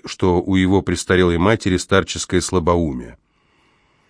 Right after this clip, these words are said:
Она все это терпеливо сносила, лишь изредка успевая вставить слово или два, в надежде, что разговор зайдет об Аснат,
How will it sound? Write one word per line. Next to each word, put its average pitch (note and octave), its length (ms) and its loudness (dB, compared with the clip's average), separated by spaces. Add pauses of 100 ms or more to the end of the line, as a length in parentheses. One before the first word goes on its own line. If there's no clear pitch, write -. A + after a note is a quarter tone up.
(960)
Она D#3 320 6
все - 260 4
это G2+ 240 2
терпеливо F2 560 0
сносила, A2 500 2
лишь F#2+ 260 2
изредка F2+ 460 0
успевая F2 480 2
вставить E2+ 460 0
слово E2+ 320 0
или E2 180 0
два, A2+ 280 2 (380)
в F2+ 120 -4
надежде, G#2 520 2
что F#2 300 -2
разговор F#2+ 460 2
зайдет F#2 420 0
об F2+ 220 -2
Аснат, A#2+ 420 2